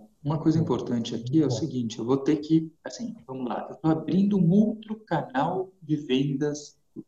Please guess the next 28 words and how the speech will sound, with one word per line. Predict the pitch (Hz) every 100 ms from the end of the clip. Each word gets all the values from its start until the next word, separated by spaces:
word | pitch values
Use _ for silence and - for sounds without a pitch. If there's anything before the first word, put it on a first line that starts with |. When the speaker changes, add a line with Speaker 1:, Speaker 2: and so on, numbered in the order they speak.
| -
Speaker 1:
possivelmente, | - 180 170 185
assim, | 190 - 170 - _ _ _ _ -
pensa | 220 208
o | 214
Open | 175 139
Banking | 156 190 -
como | 170
uma | 165 170
outra | 156 220 269 247 196
forma, | - - 160 165
não, | 165 226 - 185 - 165
muitas | 190 202 202
vezes | 190
a |
gente | 180 -
tá | 160
aqui | 170
falando | 165 147 165
como | - 165
se | 160
eu |
tô | - 165
vendendo | 165 156 160 160 160
dados. | 117 113 - - - _ _ _ _ _
Eh, | 127 - 139
não, | 139 151 151
não | 151 160
é, | 156 143